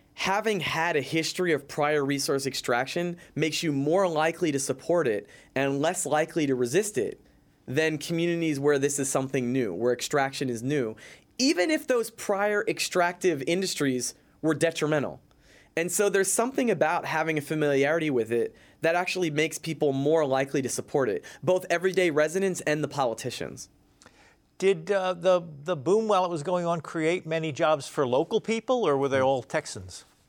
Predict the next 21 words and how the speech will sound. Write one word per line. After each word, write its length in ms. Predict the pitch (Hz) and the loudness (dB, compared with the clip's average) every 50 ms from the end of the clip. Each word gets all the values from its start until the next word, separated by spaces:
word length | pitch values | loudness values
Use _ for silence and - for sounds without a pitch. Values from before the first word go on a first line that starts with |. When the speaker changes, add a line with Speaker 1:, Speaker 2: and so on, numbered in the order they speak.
| _ _ _ _ _ _ _ _ _ - | _ _ _ _ _ _ _ _ _ -2
Speaker 1:
This 180 | 220 240 240 254 | 0 0 0 0
is, 180 | 269 240 - - | -2 -4 -2 0
you 120 | 214 233 | 0 2
know, 140 | 220 214 202 | 2 2 2
this 280 | 156 208 247 240 - | 2 0 0 0 0
is 160 | 294 277 208 160 | -2 -2 -2 0
really 400 | 143 160 175 185 185 190 190 180 | 2 2 2 4 4 4 2 2
debated. 680 | 143 147 156 120 151 147 151 147 131 120 87 78 - - | 0 -2 -2 0 0 0 2 2 2 0 0 -2 -4 -4
Uh, 300 | - 127 131 131 131 127 - | -2 0 0 2 0 2 0
it's 200 | 143 139 143 139 | 0 -2 -2 -4
very, 480 | 123 120 127 156 170 190 214 226 226 | -6 -2 0 0 2 2 0 0 -2
very 420 | 208 151 131 143 156 160 175 185 185 | -2 -2 0 0 2 2 4 2 0
hard 640 | 147 - - - 131 123 123 123 127 131 135 139 - - - _ _ - | -2 -4 -2 0 2 2 2 2 0 0 -2 -6 -12 -20 -20 _ _ -8
to 120 | - 147 135 | -6 -4 -2
get 320 | - 147 143 - - 127 | 0 0 0 0 0 -2
good 180 | 113 147 139 131 | 0 0 0 2
numbers 360 | 135 135 143 143 135 120 120 | 0 0 0 0 0 0 0
on 140 | 117 110 101 | -2 -2 -2
this. 200 | 95 80 - - | -4 -4 -4 -4
So 500 | - - 180 165 151 147 143 143 139 - - - - - - _ _ _ - | -2 2 2 4 4 4 2 0 -4 -6 -12 -20 -20 -20 -20 _ _ _ -2
anecdotally, 1000 | 160 190 220 226 202 170 139 180 185 214 247 240 196 135 113 107 95 95 113 127 | 0 0 0 0 0 0 2 2 4 4 4 2 0 0 -2 -2 -4 -4 -6 -8